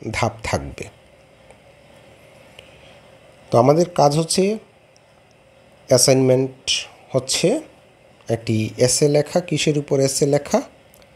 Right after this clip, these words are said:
On difference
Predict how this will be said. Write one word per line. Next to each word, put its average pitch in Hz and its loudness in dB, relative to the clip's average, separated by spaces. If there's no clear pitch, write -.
On 120 4
difference 135 2